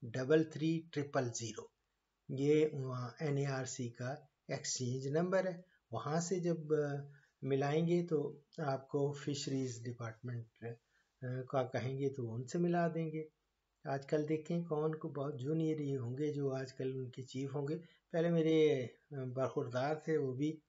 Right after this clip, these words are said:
वो थे डॉक्टर अफजल, अब वो भी रिटायर हो गए हैं, लेकिन डॉक्टर नसीम बहुत ज़बरदस्त, नसीम को मैं, I always like नसीम, नसीम was very good, अ, अ, scientist of,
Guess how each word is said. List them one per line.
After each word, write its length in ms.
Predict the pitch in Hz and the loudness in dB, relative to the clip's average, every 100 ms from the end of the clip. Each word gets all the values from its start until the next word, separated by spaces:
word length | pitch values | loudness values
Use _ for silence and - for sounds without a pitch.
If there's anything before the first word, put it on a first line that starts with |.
| _ _ _ _ - 131 131 135 131 | _ _ _ _ -10 -6 -2 -2 0
वो 240 | 135 135 | 0 0
थे 220 | 135 135 | -2 -4
डॉक्टर 340 | 127 123 - 127 | -2 -6 -6 -4
अफजल, 480 | 123 - 143 175 170 - - _ _ 147 | -4 -2 2 2 2 -4 -20 _ _ -8
अब 180 | 120 | -6
वो 180 | 113 117 | -2 0
भी 120 | 135 | 2
रिटायर 380 | 151 170 165 165 | 4 6 6 6
हो 120 | 170 | 4
गए 220 | 156 156 151 | 4 4 4
हैं, 120 | 151 - _ 135 | 2 -8 _ -6
लेकिन 180 | 143 | -2
डॉक्टर 300 | 139 143 - | -2 -2 -4
नसीम 520 | 160 147 127 170 214 196 | -2 0 0 0 0 0
बहुत 200 | - - | -4 -6
ज़बरदस्त, 760 | - 101 113 120 104 120 120 | -10 -12 -4 -4 -2 -4 -4
नसीम 480 | 135 127 - 165 196 | -4 -6 -2 0 0
को 120 | 190 | 2
मैं, 280 | 170 147 147 - _ _ - | 2 0 -2 -8 _ _ -8
I 40 | 139 | 2
always 400 | 160 180 160 135 | 4 4 4 2
like 440 | 127 123 123 - | 0 -2 -4 -2
नसीम, 560 | 123 113 - 127 131 139 - _ _ 123 | -2 -2 -2 -2 -2 -4 -12 _ _ -6
नसीम 300 | 117 - 175 | -4 -2 -2
was 220 | 170 165 | 0 -2
very 320 | - 123 113 110 | -4 -6 -6 -6
good, 300 | 120 - 123 | -8 -10 -10
अ, 220 | 117 110 - _ _ _ _ - | -10 -10 -14 _ _ _ _ -8
अ, 1000 | 131 123 127 123 127 151 143 127 123 127 | -4 -2 -2 -4 -6 -6 -6 -4 -4 -6
scientist 680 | - 139 127 - 131 - - | -4 -2 0 2 0 0 -6
of, 360 | - 120 110 | -6 -4 -6